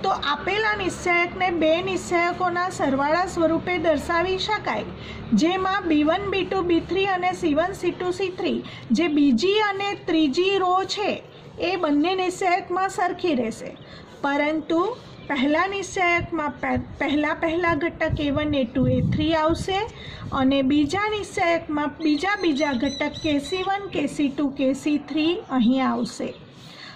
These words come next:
હવે આ નિશ્ચાયકને એમ જ રાખીએ,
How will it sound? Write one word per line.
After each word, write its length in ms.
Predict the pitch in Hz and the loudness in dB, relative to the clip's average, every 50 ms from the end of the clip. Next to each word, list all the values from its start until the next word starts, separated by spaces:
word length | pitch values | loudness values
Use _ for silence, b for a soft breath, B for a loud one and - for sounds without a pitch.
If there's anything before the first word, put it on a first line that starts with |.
| B - | B -2
હવે 320 | 254 247 247 254 262 277 | 2 2 4 4 2 2
આ 280 | 269 - 277 311 339 359 | 0 -2 -2 -2 0 0
નિશ્ચાયકને 840 | 359 349 330 - - - 330 285 277 262 254 254 - 262 247 247 | 0 -2 -2 -4 -4 -2 0 2 2 2 0 0 0 2 2 4
એમ 200 | 254 247 262 277 | 4 4 2 0
જ 100 | 285 285 | 0 0
રાખીએ, 500 | 302 302 285 277 - - - 339 339 370 | 0 0 -2 -2 -6 -2 -2 0 0 0